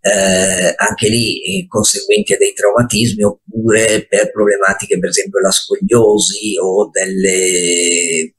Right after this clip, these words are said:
cattive posture della persona. Eh, sono persone che vengono trattate spesso con antibiotici o antimicotici e questo va ad alterare non solo il microbiota, quindi la, eh, flora buona batterica locale a livello vaginale, vescicale, eccetera,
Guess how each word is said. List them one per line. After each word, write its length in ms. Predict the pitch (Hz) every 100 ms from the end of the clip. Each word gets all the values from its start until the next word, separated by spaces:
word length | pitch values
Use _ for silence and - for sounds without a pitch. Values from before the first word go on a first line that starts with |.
| _
cattive 520 | - - - 120 120
posture 580 | 113 113 - 120 113 107
della 260 | 104 95 -
persona. 840 | - - - 120 123 135 131 127 - - - - - - - -
Eh, 560 | 120 120 117 113 113
sono 320 | 113 156 139 127
persone 500 | 156 - 175 190 190
che 120 | 123
vengono 360 | 127 123 120
trattate 480 | 110 107 127 117 -
spesso 460 | - - 127 - 107
con 140 | 113
antibiotici 920 | 110 - 120 117 120 120 107 - - 113
o 40 |
antimicotici 1080 | 110 123 131 135 160 160 170 - 170 175 -
e 440 | 123 123 120 120 120
questo 300 | 131 147 120
va 100 | 110
ad 100 | 113
alterare 760 | 107 - 120 113 107 107 107
non 200 | 117 131
solo 280 | - 147 120
il 40 |
microbiota, 760 | 117 120 117 117 120 120 - 107
quindi 440 | 117 117 110 110
la, 320 | 107 113 113 113
eh, 380 | 76 104 101
flora 320 | - 120 113 110
buona 380 | 117 117 113
batterica 600 | 107 107 - 117 113 107
locale 460 | 107 110 127 110 101
a 40 | 98
livello 280 | 101 104 -
vaginale, 600 | - 104 104 104 101 101
vescicale, 480 | 98 - - 98 127
eccetera, 540 | 131 139 - 135